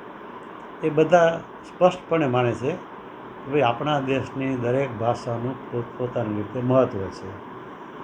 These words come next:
જેટલી પ્રાંતીય ભાષાઓ છે, એ પ્રાંતીય ભાષાઓનું મહત્ત્વ છે. માત્ર પ્રાંતીય ભાષાઓનું મહત્ત્વ નહીં, પણ પ્રાંતીય ભાષાઓ જે રીતે બોલાય છે, એનો લહેજો,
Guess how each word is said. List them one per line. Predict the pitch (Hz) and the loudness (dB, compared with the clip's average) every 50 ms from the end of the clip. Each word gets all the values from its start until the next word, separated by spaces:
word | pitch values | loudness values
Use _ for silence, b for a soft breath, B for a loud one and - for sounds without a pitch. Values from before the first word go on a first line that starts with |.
| - - - - - - - 117 | -14 -14 -16 -16 -16 -12 -6 -4
જેટલી | 120 123 123 - 143 147 143 | -4 -4 -4 0 2 2 2
પ્રાંતીય | - - 135 135 135 135 131 - 143 143 139 | 4 6 6 6 6 4 2 4 4 4 4
ભાષાઓ | 120 120 127 123 127 - 135 131 127 123 117 | 6 4 2 2 2 2 2 4 4 4 2
છે, | - - 117 113 113 110 107 - - - - - - - - - - - - - - - - 147 | 0 -2 -4 -4 -4 -4 -6 -8 -12 -16 -16 -16 -16 -16 -14 -14 -14 -14 -14 -14 -14 -10 -2 -2
એ | 135 | -2
પ્રાંતીય | 127 - 131 135 139 143 131 - 147 143 143 | 0 2 2 2 2 2 0 4 4 6 6
ભાષાઓનું | 120 123 135 135 131 - 147 135 135 127 123 127 135 143 143 127 | 6 6 4 4 4 4 4 6 6 4 4 2 2 2 0 4
મહત્ત્વ | 120 127 127 139 147 143 - 120 110 98 | 6 10 12 12 10 10 6 2 -2 -2
છે. | 92 - - 101 92 90 - - - - - - - - - - - - - - - - - - - - | -4 -6 -10 -10 -10 -10 -12 -14 -16 -16 -16 -16 -16 -16 -16 -16 -16 -16 -18 -18 -16 -16 -16 -14 -10 -6
માત્ર | 113 120 127 123 - 147 | -2 -2 -2 0 0 -2
પ્રાંતીય | 131 - - - 131 139 135 131 - 165 | -2 -2 -2 0 0 0 0 2 4 4
ભાષાઓનું | 151 131 147 156 151 151 - 160 151 151 151 147 143 135 | 6 8 8 8 8 6 2 0 2 2 2 0 0 0
મહત્ત્વ | 131 135 151 151 - 160 160 | 2 2 2 2 4 4 4
નહીં, | 160 170 151 135 127 | 4 4 2 2 0
પણ | 135 135 131 | -2 -2 -2
પ્રાંતીય | - - 127 131 135 131 131 147 151 143 | -2 -2 -2 0 0 -2 0 0 0 0
ભાષાઓ | 123 110 123 127 123 - 143 143 139 131 | 2 2 2 2 2 2 4 4 4 4
જે | 110 107 123 131 | 4 4 4 6
રીતે | 139 143 139 - - 139 135 131 131 123 - - - - - - - - - - | 6 6 4 4 0 -2 0 0 -2 -4 -8 -12 -16 -16 -16 -16 -16 -16 -8 6
બોલાય | 123 139 151 165 170 160 143 | 8 10 12 12 12 12 10
છે, | - - 127 113 104 101 104 - - - - - - - - 135 | 8 4 -4 -6 -6 -8 -12 -14 -16 -18 -18 -18 -18 -16 -10 -6
એનો | 131 135 131 120 | -2 0 0 2
લહેજો, | 117 139 143 160 143 135 147 120 | 4 8 8 8 10 10 6 6